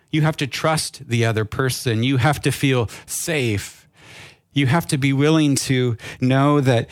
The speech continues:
you can completely open up to them.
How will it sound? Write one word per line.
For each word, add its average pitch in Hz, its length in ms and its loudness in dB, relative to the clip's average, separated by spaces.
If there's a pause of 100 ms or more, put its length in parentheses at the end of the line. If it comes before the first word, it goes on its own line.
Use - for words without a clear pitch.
(120)
you 135 180 0
can 127 280 2
completely 147 680 2
open 139 400 -2
up 156 340 -2
to 113 180 0
them. 104 520 -2